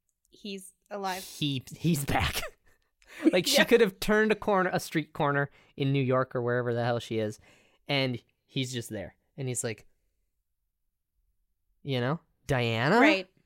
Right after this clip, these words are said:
Speaker 2: And she's like, "Steve?" And then they can go
Speaker 1: Also,
Speaker 2: have s-, sex.
Speaker 1: does that mean Chris Pine wasn't in it?
Speaker 2: No, he, that's,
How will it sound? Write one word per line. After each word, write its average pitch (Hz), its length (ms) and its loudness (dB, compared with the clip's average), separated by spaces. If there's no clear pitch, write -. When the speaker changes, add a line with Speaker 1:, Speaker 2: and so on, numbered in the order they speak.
Speaker 2:
And 127 100 -8
she's 120 220 -6
like, 113 180 -2
"Steve?" 269 1000 0
And 135 200 -2
then 160 280 0
they 143 180 0
can 370 160 4
go 466 140 4
Speaker 1:
Also, 440 80 2
Speaker 2:
have - 340 -4
s-, - 160 -20
sex. - 460 -10
Speaker 1:
does 254 120 -4
that 277 80 0
mean 320 100 -2
Chris - 220 -4
Pine 254 260 -4
wasn't 208 240 -6
in 190 140 -8
it? - 180 -6
Speaker 2:
No, 185 300 6
he, - 360 -6
that's, - 380 0